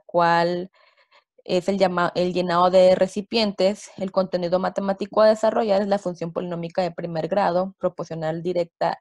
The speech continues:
e indirecta. Eh, directa, f de x igual a A por x, y indirecta, f de x igual a A por x menos b.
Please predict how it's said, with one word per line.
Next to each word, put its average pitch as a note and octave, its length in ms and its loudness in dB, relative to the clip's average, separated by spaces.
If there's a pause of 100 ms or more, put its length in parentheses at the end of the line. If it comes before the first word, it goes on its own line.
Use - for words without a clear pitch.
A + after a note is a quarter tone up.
(140)
e G3 440 -2 (120)
indirecta. G#3 800 -2 (920)
Eh, E3+ 340 0
directa, G3 640 0
f G#3 240 -2
de G3 160 2
x F#3 280 -8
igual E3+ 600 0
a D#3 220 0
A D#3+ 100 -6
por G#3 160 -2
x, G3+ 480 -4
y G3+ 360 -4
indirecta, F#3+ 800 -2 (160)
f E3+ 280 -4
de E3+ 160 0
x E3+ 260 -14
igual D#3+ 280 -4
a D3+ 120 -2
A D3 100 -8
por - 140 -6
x D3 300 -10
menos D#3+ 260 -4
b. A3 240 -2